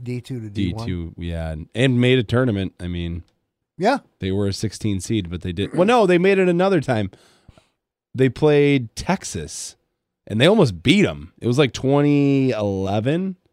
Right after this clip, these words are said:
Speaker 2: It was pretty close.
Speaker 1: Yeah.
Speaker 2: We had Keith Benson. He was the first draft pick. Atlanta took him. He never played much, but, and then we had Travis Bader, obviously.
Speaker 1: Right,
Speaker 2: I mean,
Speaker 1: right.
Speaker 2: so, yeah,
Speaker 1: Yeah.
Speaker 2: O U basketball's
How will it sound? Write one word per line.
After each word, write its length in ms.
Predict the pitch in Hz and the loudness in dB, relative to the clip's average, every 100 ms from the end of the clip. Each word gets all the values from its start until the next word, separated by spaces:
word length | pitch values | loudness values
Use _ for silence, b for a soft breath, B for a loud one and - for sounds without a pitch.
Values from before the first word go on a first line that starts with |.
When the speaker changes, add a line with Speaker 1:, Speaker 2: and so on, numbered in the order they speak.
| _ _ | _ _
Speaker 2:
It 40 | - | -4
was 100 | 160 | 0
pretty 200 | 240 214 | 0 0
close. 540 | - 160 104 87 - | 2 2 2 -2 -2
Speaker 1:
Yeah. 240 | 196 208 95 _ _ _ _ | 0 0 -2 _ _ _ _
Speaker 2:
We 80 | 123 | 0
had 120 | 120 | 0
Keith 240 | - 151 113 | 2 0 2
Benson. 380 | 123 131 95 | 0 0 -4
He 80 | 90 | -4
was 140 | 110 101 | -4 -4
the 80 | 101 | -4
first 280 | 117 101 | -4 -4
draft 280 | - 95 98 | -4 -4 -6
pick. 240 | - 82 - | -8 -10 -8
Atlanta 420 | 90 98 98 90 | -8 -4 -4 -6
took 220 | - 82 | -8 -10
him. 220 | 85 80 _ _ _ _ _ | -10 -12 _ _ _ _ _
He 80 | 107 | -6
never 220 | 113 98 98 _ _ _ | -4 -4 -10 _ _ _
played 340 | - 95 85 78 - | -10 -6 -6 -10 -14
much, 320 | 82 80 80 - | -12 -10 -12 -14
but, 220 | 80 76 - 98 | -14 -14 -12 -6
and 80 | |
then 80 | 107 | -2
we 100 | 113 | 0
had 120 | 101 87 _ b b | -2 -6 _ b b
Travis 340 | - 104 85 - | -4 -4 -2 -4
Bader, 380 | 92 85 80 - | -4 -4 -6 -8
obviously. 680 | 80 80 80 76 80 78 80 | -10 -10 -10 -12 -12 -12 -12
Speaker 1:
Right, 120 | - 87 | -12 -12
Speaker 2:
I 40 | |
mean, 240 | 80 76 76 - | -10 -12 -16 -20
Speaker 1:
right. 360 | 87 80 78 _ | -20 -20 -20 _
Speaker 2:
so, 400 | - - 78 78 - _ _ _ _ _ - | -20 -14 -12 -14 -16 _ _ _ _ _ -8
yeah, 120 | 123 | -6
Speaker 1:
Yeah. 160 | 87 82 - | -6 -8 -2
Speaker 2:
O 100 | 135 | 0
U 180 | 135 | 2
basketball's 760 | 117 110 98 - 87 87 - | 0 -2 -4 -6 -10 -10 -12